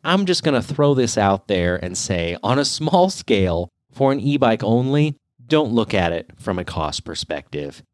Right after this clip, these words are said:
because the R O I is not there. I think I did some kinda napkin math a couple years back to figure out how long would it take for a solar panel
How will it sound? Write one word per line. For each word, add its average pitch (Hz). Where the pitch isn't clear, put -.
because 143
the 139
R 147
O 110
I 85
is 110
not 87
there. 87
I 135
think 202
I 117
did 107
some 95
kinda 98
napkin 90
math 87
a 95
couple 92
years 92
back 87
to 107
figure 123
out 104
how 123
long 120
would 101
it 101
take 98
for 92
a 98
solar 120
panel 101